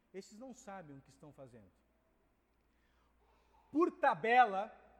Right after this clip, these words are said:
por tabela, por tabela, sabe, neste meio de graça, sabe aonde o perdão alcança? Sabe a quem o perdão alcança?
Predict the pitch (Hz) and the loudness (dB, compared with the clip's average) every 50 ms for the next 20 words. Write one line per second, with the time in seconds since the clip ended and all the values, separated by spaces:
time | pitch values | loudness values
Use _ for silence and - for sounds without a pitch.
0 | _ _ _ _ _ _ _ _ _ _ _ _ - 302 381 - - 277 262 190 | _ _ _ _ _ _ _ _ _ _ _ _ -2 -2 -2 -2 0 0 0 2
1 | 185 208 208 208 202 214 220 - - - - - _ _ _ _ _ _ _ _ | 4 4 4 4 2 0 -6 -12 -18 -20 -20 -20 _ _ _ _ _ _ _ _
2 | _ _ _ _ _ _ _ _ _ _ _ _ _ _ _ _ _ _ _ _ | _ _ _ _ _ _ _ _ _ _ _ _ _ _ _ _ _ _ _ _
3 | _ _ _ - 277 - - - 226 180 160 180 180 170 170 190 196 - _ _ | _ _ _ -16 -14 -10 -4 -4 -4 -2 -2 -4 -4 -4 -6 -8 -16 -20 _ _
4 | _ _ _ _ _ _ _ _ _ _ _ _ _ _ _ _ _ _ _ _ | _ _ _ _ _ _ _ _ _ _ _ _ _ _ _ _ _ _ _ _
5 | _ _ _ _ _ - - - 285 339 339 302 - 220 240 233 226 220 214 - | _ _ _ _ _ -6 2 6 8 8 8 8 6 2 -2 -4 -4 -6 -8 -12
6 | - - - _ _ _ _ _ _ _ _ _ _ _ _ _ _ _ _ _ | -20 -20 -20 _ _ _ _ _ _ _ _ _ _ _ _ _ _ _ _ _
7 | _ _ _ _ _ _ _ _ _ _ _ _ _ _ _ _ _ - 220 254 | _ _ _ _ _ _ _ _ _ _ _ _ _ _ _ _ _ 0 0 0
8 | - - 285 254 302 330 330 294 208 170 208 156 214 240 254 254 240 220 - - | 2 0 0 0 0 2 0 0 0 -2 -4 2 8 12 12 12 12 12 10 4
9 | - 196 180 180 - - _ _ _ _ _ _ _ _ - - - 285 339 311 | -12 -12 -14 -16 -18 -20 _ _ _ _ _ _ _ _ -8 2 6 8 8 8
10 | 294 269 254 254 269 302 311 294 262 175 240 254 - - 269 269 247 233 170 262 | 8 8 8 8 8 8 8 6 6 4 0 -2 0 6 8 8 8 8 6 4
11 | 277 277 277 262 247 226 233 - 254 277 285 285 262 269 - - - - _ _ | 4 6 10 10 10 10 10 6 0 0 2 0 0 -4 -8 -18 -20 -20 _ _
12 | _ _ _ _ _ _ _ _ - - - - 285 330 339 311 262 277 269 254 | _ _ _ _ _ _ _ _ -20 -10 4 10 12 12 12 12 12 12 10 10
13 | - - - - 311 349 359 339 330 294 254 240 - - 269 269 254 247 226 269 | 10 8 0 -2 0 2 4 4 4 4 2 0 0 2 4 4 6 6 4 4
14 | 262 262 247 240 247 254 269 311 339 349 - - - 165 | 8 8 8 8 6 4 0 0 0 0 -4 -10 -12 -18